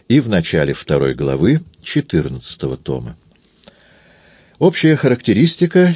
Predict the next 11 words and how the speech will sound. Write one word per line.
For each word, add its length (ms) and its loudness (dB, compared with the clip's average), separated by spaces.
исторического 960 -2
развития 500 -4
России. 540 -8
В 80 -10
соответствии 760 2
со 160 -2
своим 340 0
пониманием 680 2
закономерностей 1200 0
исторического 840 -4
процесса 680 -2